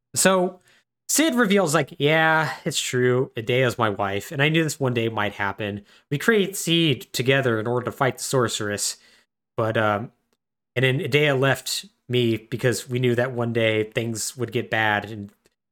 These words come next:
might end up coming after her, so, and I couldn't bear it. Really sucks. Anyways, we're stuck in this place called Fisherman's Horizon. You should go and maybe see if they can't help us repair the garden." So they go down there and they agree to do so. Um, they're strict pacifists though, and they're like,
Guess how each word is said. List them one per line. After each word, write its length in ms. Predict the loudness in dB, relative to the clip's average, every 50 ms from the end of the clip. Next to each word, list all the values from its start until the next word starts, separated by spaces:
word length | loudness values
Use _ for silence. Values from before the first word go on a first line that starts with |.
| _ _ _ _ _ -2 0
might 240 | 2 2 2 0
end 180 | -2 -2 0 0
up 140 | -2 -2 -2
coming 240 | -2 -2 0 2 2
after 280 | 2 0 0 -2 -4
her, 340 | -4 -2 -2 -2 -4 -6 _ -12
so, 440 | -12 -4 -2 0 2 0 0 -2 -8 _ _ _ _ -6
and 80 | -4
I 40 | -4
couldn't 280 | 0 0 0 0 0 2
bear 260 | 2 4 4 4 2
it. 200 | 0 -2 -4 -10 _ _ _ _ _ _ _ _ _ _ _ _ 0
Really 200 | 2 2 2 2
sucks. 400 | 2 2 2 2 2 0 -4 -2 0
Anyways, 300 | 2 4 4 2 2 0
we're 60 | 0
stuck 220 | 0 0 0 0
in 40 | 0
this 140 | -2 0 2
place 180 | 2 2 2
called 180 | 2 0 0 0
Fisherman's 440 | 0 -2 -2 0 0 0 -2 -2 0
Horizon. 420 | 0 0 2 2 2 0 -2 -4
You 80 | -4 -4
should 160 | -4 -4 -2
go 240 | -2 -2 0 0 -2
and 80 | -4 -8 _ _ _ _ _ _ _ _ -4
maybe 300 | -2 -2 -2 -2 -6 _ _ -20 _
see 160 | -6 -2 -2
if 80 | 0 0
they 80 | -2 -2
can't 240 | 0 -2 -2 0
help 160 | -2 -6 -6 -6
us 120 | -8 -8
repair 280 | -8 -4 -2 -2 -2 -2
the 60 | -2
garden." 440 | -2 -2 -2 -2 -4 -6 -10 -12 _ _ _ _ _ _ _ _ _ _ _ _ _ _ _ _ _ -4
So 340 | 2 2 4 4 4 2 0
they 80 | 0 2
go 160 | 2 2 2
down 200 | 4 2 2 4
there 120 | 4 4 4
and 60 | 4
they 60 | 2
agree 260 | 2 2 2 2 2 0
to 60 | -2
do 220 | -2 -2 -2 0
so. 420 | 0 0 2 2 2 2 2 0 0
Um, 380 | 0 2 2 2 0 -2 -4 0
they're 180 | 2 2 2 2
strict 320 | 2 0 0 -2 -2 -2
pacifists 560 | 0 2 2 2 2 -2 -2 -2 -2 -2 -2 0
though, 200 | 0 2 0 0
and 200 | -2 -4 0 2
they're 100 | 2 4
like, 240 | 2 0 0 -4